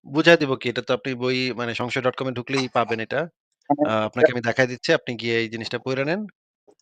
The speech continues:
Speaker 1: আ, এই জিনিসটার নাম হচ্ছে আ, সংশয় ডট কম এ ঢুকলে, জ্ঞানকোষ পাতাতে ঢুকলে খালিদ বিন ওয়ালিদের নৃশংসতা এটা লিখে সার্চ করলে আপনি পেয়ে যাবেন। এই যে দেখাচ্ছি।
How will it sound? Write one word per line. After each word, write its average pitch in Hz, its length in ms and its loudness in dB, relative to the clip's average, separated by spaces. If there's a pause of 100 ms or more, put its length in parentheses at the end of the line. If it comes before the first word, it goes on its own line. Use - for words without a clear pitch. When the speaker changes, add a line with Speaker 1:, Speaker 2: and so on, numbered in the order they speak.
(140)
Speaker 1:
আ, 110 400 2
এই 123 200 -2
জিনিসটার 123 400 -4
নাম 120 200 -2
হচ্ছে 165 440 -2 (320)
আ, 113 160 -8
সংশয় 117 300 -8
ডট - 120 -8
কম 123 120 -8
এ - 20 -8
ঢুকলে, 139 360 -2
জ্ঞানকোষ 120 420 -4
পাতাতে 117 300 -4
ঢুকলে 123 280 -8
খালিদ 135 340 -2
বিন 135 200 -6
ওয়ালিদের 123 360 2 (200)
নৃশংসতা 123 580 -4
এটা 127 140 -10
লিখে 113 200 -8
সার্চ - 260 -4
করলে 127 180 -6
আপনি 127 160 -8
পেয়ে 117 200 -4
যাবেন। 120 240 -6 (580)
এই 110 60 -6
যে 117 80 0
দেখাচ্ছি। 120 500 -4